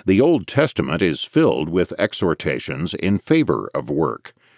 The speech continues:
from the "Be fruitful and multiply" of Genesis to "Enjoy life in your toil at which you toil under the sun"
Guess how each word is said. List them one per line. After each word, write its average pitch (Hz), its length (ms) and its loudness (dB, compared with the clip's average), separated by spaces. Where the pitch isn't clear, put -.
from 71 300 -2
the 65 240 -4
"Be 65 360 0
fruitful 104 680 2
and 64 180 -8
multiply" 73 760 0
of 65 260 -2
Genesis 85 640 0
to 85 340 2
"Enjoy 107 580 4
life 104 400 2
in 85 180 0
your 76 200 0
toil 62 600 0
at 65 200 -4
which 101 240 0
you 92 140 0
toil 95 520 2
under 87 260 0
the 71 140 -8
sun" 67 500 -2